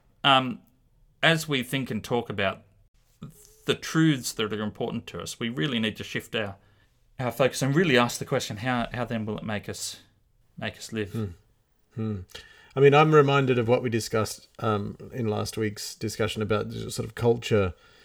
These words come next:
Speaker 2: the cultural influence. To, to me, the discussion that we've just had about the way that a wide variety of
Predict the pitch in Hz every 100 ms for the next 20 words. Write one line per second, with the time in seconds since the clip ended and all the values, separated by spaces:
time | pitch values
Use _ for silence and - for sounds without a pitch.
0 | _ _ _ - 117 110 110 113 104 107
1 | 92 - 127 139 139 165 170 135 131 131
2 | - 160 170 143 113 123 - 113 107 85
3 | - _ _ - _ _ _ 120 123 117
4 | 120 113 127 127 123 120 110 107 - -
5 | - - _ _ _ _ _ - 117 110
6 | 120 127 127 107 110 107 110 110 113 107
7 | 110 104 101 101 -